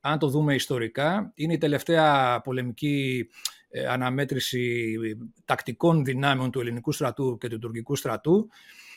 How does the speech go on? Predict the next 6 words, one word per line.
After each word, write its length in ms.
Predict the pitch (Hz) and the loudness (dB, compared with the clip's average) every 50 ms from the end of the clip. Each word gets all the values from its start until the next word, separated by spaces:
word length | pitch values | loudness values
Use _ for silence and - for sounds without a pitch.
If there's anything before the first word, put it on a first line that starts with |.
| _ _ - | _ _ -14
ε, 400 | - - 127 127 127 127 127 123 | -8 -4 -2 0 0 2 2 0
σε 220 | 113 - - 131 123 123 123 120 120 120 117 117 | 0 -2 -2 0 0 2 2 2 2 2 0 -2
εκπαρατάξεως, 920 | 113 - - 127 117 120 113 - 135 131 - - 123 110 107 101 - - | -2 -4 -2 -2 0 0 0 0 -2 -2 -2 -4 -4 -4 -6 -6 -6 -6
ε, 220 | 110 107 104 104 107 107 107 107 107 107 104 104 | -6 -6 -6 -6 -6 -6 -6 -6 -6 -6 -6 -6
μάχη, 760 | 104 104 110 123 131 151 156 - - 208 226 233 226 233 - - | -6 -4 -2 0 2 2 2 2 4 4 4 4 4 2 0 -2
ε, 640 | - 156 165 165 160 156 156 156 156 156 156 151 156 | -2 -2 0 0 0 0 0 0 0 0 0 0 0